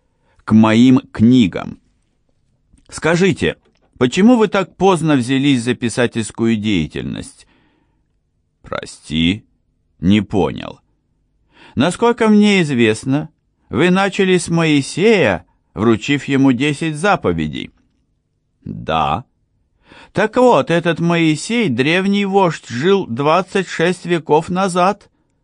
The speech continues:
Ну и что? Наукой установлено, что род людской появился двести тысяч лет назад в Африке.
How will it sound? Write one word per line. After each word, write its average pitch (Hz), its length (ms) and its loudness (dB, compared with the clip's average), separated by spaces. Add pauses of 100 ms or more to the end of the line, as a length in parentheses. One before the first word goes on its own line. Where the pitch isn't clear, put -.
(920)
Ну 90 260 2
и 78 40 -6
что? - 440 -10 (1000)
Наукой 180 600 2
установлено, 156 840 -2 (540)
что - 280 0
род 220 240 0
людской 170 460 -4
появился 160 640 -2
двести 135 600 -2
тысяч 117 420 -4
лет 117 240 0
назад 107 440 -4
в 101 120 -2
Африке. - 640 -6